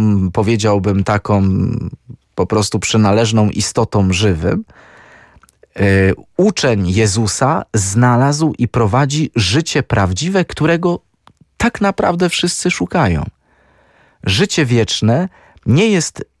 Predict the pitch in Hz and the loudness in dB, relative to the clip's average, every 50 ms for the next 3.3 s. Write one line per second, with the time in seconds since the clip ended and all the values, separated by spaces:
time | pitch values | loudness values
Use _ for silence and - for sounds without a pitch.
0 | _ _ - 101 117 135 131 - - 135 120 - - 151 147 143 127 131 123 - | _ _ -2 0 0 0 0 0 0 0 0 2 2 0 0 0 0 -2 -4 -4
1 | - - - - - - - 151 170 180 160 127 101 90 92 - - 92 90 - | -8 -10 -10 -10 -8 -4 0 0 2 2 2 2 2 0 0 0 -2 -2 -2 -4
2 | - - - 92 87 92 92 90 87 95 90 85 - - - - - - - - | -4 -2 -2 0 2 2 2 2 2 2 0 0 -2 -4 -6 -6 -8 -8 -8 -12
3 | - - _ - - | -16 -18 _ -20 -20